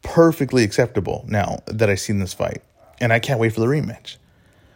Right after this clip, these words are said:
But we need to get transparency so we can avoid the situation where everybody thinks it's either fixed or there's people arguing.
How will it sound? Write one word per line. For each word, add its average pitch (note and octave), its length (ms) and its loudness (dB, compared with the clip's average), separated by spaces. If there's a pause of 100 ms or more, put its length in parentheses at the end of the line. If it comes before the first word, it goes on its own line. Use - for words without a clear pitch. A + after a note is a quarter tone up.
(960)
But C#3+ 140 4
we C3+ 120 2
need E3 300 2
to F#3+ 60 2
get C#3+ 300 0
transparency C3+ 680 0
so A#2+ 100 -2
we A#2+ 160 2
can B2 180 -2
avoid A#2+ 560 2
the A#2 80 -2
situation A#2+ 480 0
where G#2+ 120 4
everybody A2+ 180 2
thinks G#2 160 -4
it's F#2+ 160 -8
either F2+ 220 -8
fixed F3+ 480 4
or G#2 80 0
there's G#2+ 120 4
people G#2 300 -2
arguing. C3 480 0